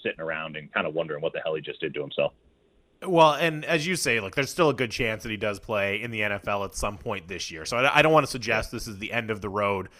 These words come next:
Speaker 2: for Cam Newton.
Speaker 1: Yeah.
Speaker 2: But, you know, it might be the end of the road for him as a, as a clear-cut number one starting quarterback
Speaker 1: Mm-hmm.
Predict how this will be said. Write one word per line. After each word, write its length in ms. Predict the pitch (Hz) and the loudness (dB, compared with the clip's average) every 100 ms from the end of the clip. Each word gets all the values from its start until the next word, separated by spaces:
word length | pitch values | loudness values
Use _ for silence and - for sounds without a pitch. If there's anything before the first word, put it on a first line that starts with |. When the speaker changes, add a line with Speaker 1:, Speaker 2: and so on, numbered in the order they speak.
| - - | -20 -2
Speaker 2:
for 120 | 151 | -2
Cam 400 | - 135 120 110 | 2 2 2 0
Newton. 260 | 107 95 104 | -4 -2 2
Speaker 1:
Yeah. 60 | 156 | 6
Speaker 2:
But, 240 | 156 - | 6 6
you 80 | 175 | 6
know, 100 | 160 | 6
it 100 | 165 | 8
might 220 | 175 180 | 6 6
be 120 | 175 | 4
the 160 | 156 151 | 4 4
end 120 | 143 | 4
of 80 | 135 | 2
the 80 | 127 | 4
road 300 | 127 123 117 | 6 6 2
for 100 | 120 | -2
him 200 | 123 117 | 0 0
as 200 | 113 107 | 0 0
a, 180 | 113 117 | 0 0
as 120 | 117 | -2
a 80 | 107 | -4
clear-cut 680 | - 156 135 - 123 113 | -2 0 2 4 4 4
number 300 | 123 127 123 | 4 4 4
one 260 | 117 113 107 | 2 2 0
starting 380 | - 120 110 107 | 2 4 4 0
quarterback 600 | 117 110 95 104 101 - | -2 -2 0 2 2 0
Speaker 1:
Mm-hmm. 340 | 127 127 139 | -2 -2 -4